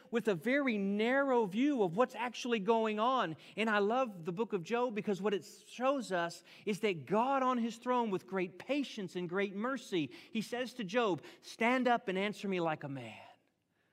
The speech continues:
Ooh, that just brings chills to my bones. "Oh, oh, okay, God." And then he begins, it's multiple chapters, "Where were you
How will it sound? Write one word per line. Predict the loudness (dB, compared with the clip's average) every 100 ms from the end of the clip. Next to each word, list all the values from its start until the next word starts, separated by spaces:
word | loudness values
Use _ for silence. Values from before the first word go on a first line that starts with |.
| _ _ _ -4
Ooh, | -4 -4 -8
that | -14
just | -14 -14
brings | -12 -12
chills | -12 -8 -6 -6 -8 -10
to |
my | -12 -12 -14 _
bones. | -6 -4 -4 -6 -12 -16 -20 _ _ _ _ _ _ _ _ _ _ _
"Oh, | -14 -8
oh, | -6 -6
okay, | -10 -10 -8
God." | -8 -10 -16 _ _ _ _ _ _ -10 -2
And |
then | 2
he | 4
begins, | 4 0 2 0 0
it's | -4 -2
multiple | 0 0 0 -6
chapters, | 0 0 2 -4 -4 -16 2
"Where | 6 8 8 6
were | 4
you | 4 4 4 4 2 -2 -12